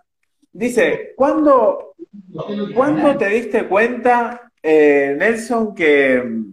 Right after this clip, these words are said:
que la conga podría ser más?" Porque tengo entendido que empezó como una banda de, de amigos,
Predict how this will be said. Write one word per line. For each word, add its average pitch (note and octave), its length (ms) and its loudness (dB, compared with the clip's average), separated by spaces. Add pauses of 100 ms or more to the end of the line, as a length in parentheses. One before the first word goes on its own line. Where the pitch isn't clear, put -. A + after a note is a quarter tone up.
(580)
que F#3+ 100 0
la F#3+ 220 0
conga C4 400 2
podría G#3 400 0
ser A3 260 -2
más?" A#3+ 220 0
Porque F3+ 240 -4
tengo A#3+ 180 -4
entendido G#3 440 -2
que F#3 80 -2
empezó D3+ 380 -6
como F3 200 -4
una F3 180 -2
banda F#3 360 0
de, B2 340 -4 (140)
de C#3+ 160 2
amigos, G3+ 840 0